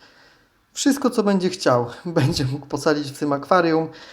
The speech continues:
Problem tylko później, żeby podać karbo, C O dwa i odpowiednio nawozić, żeby te rośliny szły, a nie szły glony. I tego mu życzę, żeby roślinki rosły, a nie glony.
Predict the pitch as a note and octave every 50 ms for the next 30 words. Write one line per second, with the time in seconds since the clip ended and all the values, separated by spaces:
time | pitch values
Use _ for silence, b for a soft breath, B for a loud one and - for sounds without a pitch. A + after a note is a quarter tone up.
0 | B B B - A#3 A3+ G#3 G3 G3+ G3 F#3 F#3+ F3+ F3 E3+ - E3+ E3 - E3+
1 | D#3 D3+ D#3 D3+ D3 D3 C#3+ C#3+ C#3+ C#3 D3+ C#3 C3+ C3+ C3 C3 - - D3+ D3
2 | D3 C#3 C#3 C3+ C3+ B2+ C3 - - C#3 C3+ C3 C3 C3 C#3 C3+ C3 C3+ C3+ C3+
3 | C#3 C3+ C#3 D#3+ D3+ D3 D3 C#3+ D3 C#3+ C#3 C#3 C#3 C#3+ D3 C#3 C#3 C#3+ C#3 C#3+
4 | C#3+ C#3 C#3 C#3+ D3 D3 C#3+ C3+ - E3+ D3+ D3 C3+ C3 - - F#3 F#3+ G3 G3+
5 | G3 B B B B B B B B B B B B B B B - G3 F#3 F#3+
6 | F3+ - - G3 F#3+ G3 F#3 D#3+ C#3 B2+ B2 A#2+ A#2+ - - _ B B B B
7 | B B B B B - E3+ - F#3+ F3 F3+ F#3 F3+ F3 E3 E3 D#3 D3+ C#3 C3+
8 | C3 C3+ D3+ D3 D#3 D#3 D#3+ D#3 - G#3+ F#3+ F3 - F3+ D#3+ F3 F3 F3 - -
9 | E3+ E3+ E3 D#3 C#3 - - - - E3 D#3 D#3 D3+ D3 C#3+ C#3 C3+ C3 B2+ B2
10 | B2 B2+